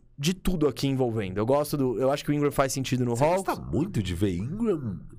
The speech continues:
Speaker 2: Collins e Capela, cara?
Speaker 1: Cara, mas o, sabe o que eu acho? O Cap-, você tro-, aí depois você troca um dos dois, cara. Você troca o Capela, você troca o Collins.
Speaker 2: E daí, pra que
Speaker 1: Porque eu
Speaker 2: fazer
Speaker 1: acho que é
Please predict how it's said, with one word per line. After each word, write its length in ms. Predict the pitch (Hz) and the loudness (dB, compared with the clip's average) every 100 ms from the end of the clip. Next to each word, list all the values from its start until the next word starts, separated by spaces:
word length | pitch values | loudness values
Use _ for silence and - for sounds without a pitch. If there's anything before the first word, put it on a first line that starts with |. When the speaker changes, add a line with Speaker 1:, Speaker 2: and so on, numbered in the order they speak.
| - | 0
Speaker 2:
Collins 420 | 107 139 196 120 | 2 2 0 -4
e 60 | 117 | -2
Capela, 600 | 92 117 - 131 135 - | -4 0 0 2 -4 -8
cara? 400 | - 113 - - - - - - - - - - - - | -10 -12 -14 -18 -20 -20 -20 -20 -20 -20 -20 -20 -18 -6
Speaker 1:
Cara, 280 | 262 196 123 | 0 0 0
mas 220 | 151 175 | 0 -2
o, 160 | - - | -2 -4
sabe 180 | - 139 | 0 2
o 40 | |
que 60 | - | 4
eu 80 | 151 | 4
acho? 320 | 131 - - - - - - - | 2 -4 -12 -20 -20 -20 -20 -12
O 100 | 175 | -4
Cap-, 260 | - 185 - - - 196 | 0 -2 -4 -20 -18 -12
você 160 | - 311 | -8 0
tro-, 240 | 247 247 | 2 2
aí 200 | - 190 | 2 0
depois 300 | 247 - 254 | 0 0 0
você 80 | 294 | 2
troca 260 | 240 240 247 | 2 2 0
um 40 | |
dos 120 | 226 147 | -2 0
dois, 240 | 170 226 | 0 0
cara. 240 | - 82 - - | -2 -4 -6 -18
Você 140 | - 127 | -8 -2
troca 300 | 151 170 185 | 2 0 2
o 40 | |
Capela, 420 | 151 131 156 180 | 0 2 2 0
você 120 | 151 139 | -2 -2
troca 280 | 151 160 | 0 0
o 40 | - | -2
Collins. 500 | - 147 180 135 113 | 2 2 2 -2 -6
Speaker 2:
E 40 | |
daí, 200 | 233 247 | -4 -4
pra 200 | 220 - | -2 0
que 80 | - | 2
Speaker 1:
Porque 120 | - | 2
eu 40 | 240 | 2
Speaker 2:
fazer 120 | |
Speaker 1:
acho 0 | |
que 60 | |
é 40 | 233 | 2